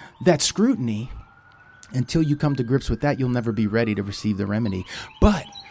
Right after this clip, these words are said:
when the Spirit brings this to your mind, when you come to see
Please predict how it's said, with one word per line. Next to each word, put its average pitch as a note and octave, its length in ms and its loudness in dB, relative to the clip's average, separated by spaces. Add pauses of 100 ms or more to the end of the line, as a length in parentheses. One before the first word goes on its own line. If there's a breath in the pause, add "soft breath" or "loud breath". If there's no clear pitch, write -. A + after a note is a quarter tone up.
(180)
when E3 140 2
the C#3+ 100 2
Spirit F#3+ 480 2
brings F#3+ 400 2
this G#3 260 0
to G#3 160 0
your F#3 200 -2
mind, A3+ 580 0
when F3+ 200 0
you A3 120 4
come A3+ 240 0
to F3 120 0
see A3 440 0